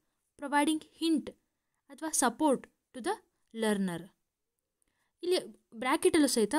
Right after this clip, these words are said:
ಒಂದು ಸೆಂಟೆನ್ಸನ್ನು ಕೊಟ್ಟಿದ್ದಾರೆ ನೋಡಿ. Learning of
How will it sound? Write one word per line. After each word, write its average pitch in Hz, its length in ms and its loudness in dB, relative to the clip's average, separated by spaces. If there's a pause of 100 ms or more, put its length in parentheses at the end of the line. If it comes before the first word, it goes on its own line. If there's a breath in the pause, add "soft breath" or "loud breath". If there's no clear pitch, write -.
(540)
ಒಂದು 247 160 -12
ಸೆಂಟೆನ್ಸನ್ನು 247 540 -2
ಕೊಟ್ಟಿದ್ದಾರೆ 214 360 -4
ನೋಡಿ. 180 320 -4 (280)
Learning 330 520 4
of 339 80 0